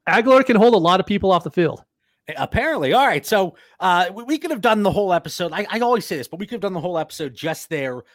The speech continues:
Speaker 1: Mm-hmm.
Speaker 2: on those first round wide receivers. But mid-tier options, there are a lot of intriguing guys here, a lot. And Mitch, you're like, "Eh, I don't think I want any of them." Where I'm like, "Yeah, these guys, they, they kind of intrigue me." But, uh,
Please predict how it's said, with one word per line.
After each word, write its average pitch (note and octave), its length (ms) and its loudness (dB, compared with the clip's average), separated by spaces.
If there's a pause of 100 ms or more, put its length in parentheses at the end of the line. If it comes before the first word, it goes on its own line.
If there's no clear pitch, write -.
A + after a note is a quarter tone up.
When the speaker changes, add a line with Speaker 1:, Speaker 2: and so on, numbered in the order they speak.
Speaker 1:
Mm-hmm. C3 180 -16
Speaker 2:
on C#3+ 140 -4
those C3 180 -8
first C#3 320 -12
round C3+ 180 -10
wide B2+ 200 -12
receivers. B2+ 480 -14 (320)
But E3 260 0
mid-tier F#3 560 -2
options, D3+ 560 -6 (240)
there F#3 180 -4
are F#3 140 -4
a E3+ 60 -6
lot F3+ 440 -2
of D#3+ 100 -4
intriguing D3 540 -8
guys C3 360 -8
here, A#2 180 -12
a C3 100 -12
lot. E3+ 360 0 (360)
And D#3+ 280 0
Mitch, F#3 280 -2
you're F3+ 120 0
like, E3+ 240 0
"Eh, D#3 280 0
I D#3+ 80 -4
don't D#3+ 180 -6
think D#3 160 -6
I C#3+ 100 -6
want C#3+ 220 -4
any E3+ 240 -6
of C3+ 100 -6
them." C3+ 240 -6 (260)
Where D3 180 0
I'm E3 160 0
like, C#3 260 -6 (160)
"Yeah, G#3 260 -8
these D#3+ 260 -14
guys, G#3+ 460 -10
they, E3+ 140 -10
they E3 140 -10
kind A#3 240 -10
of E3 80 -8
intrigue C4+ 440 -12
me." E3 260 -8 (360)
But, F#3+ 300 -8 (640)
uh, D3+ 100 -10